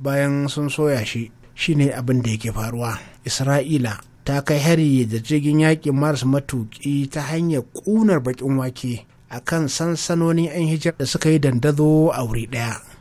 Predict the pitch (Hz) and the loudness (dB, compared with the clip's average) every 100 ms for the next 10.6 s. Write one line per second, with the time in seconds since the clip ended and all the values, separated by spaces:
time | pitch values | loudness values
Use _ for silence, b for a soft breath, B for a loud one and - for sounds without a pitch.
0 | - - 160 165 190 233 196 160 160 170 | -20 0 4 6 6 6 4 4 4 4
1 | 156 110 - - - _ _ _ _ _ | 2 0 -6 -10 -14 _ _ _ _ _
2 | - - 214 214 196 185 180 185 190 175 | -16 -4 2 6 6 6 4 2 -2 -4
3 | 226 233 208 143 160 156 165 165 185 170 | -2 0 0 -2 -2 -2 -4 -2 -2 0
4 | 131 143 151 165 160 165 165 160 156 170 | -2 -4 -6 -6 -4 -2 0 -2 -4 -4
5 | 143 147 - - 175 170 151 151 123 - | -4 -4 4 4 4 -2 -6 -10 -10 -12
6 | - - 156 120 - 107 - _ _ - | -12 -8 -6 -6 -8 -12 -14 _ _ -12
7 | - 175 165 135 127 151 156 156 139 104 | -6 -4 -4 -4 -2 0 0 -2 -4 -6
8 | - - 131 117 107 - - _ - 131 | -10 -10 -10 -10 -14 -20 -20 _ -8 -4
9 | 160 165 117 - 147 139 127 110 - 107 | -2 -2 -2 -6 -6 -4 -4 -6 -14 -18
10 | - 131 143 151 - | -12 -6 -2 -2 -4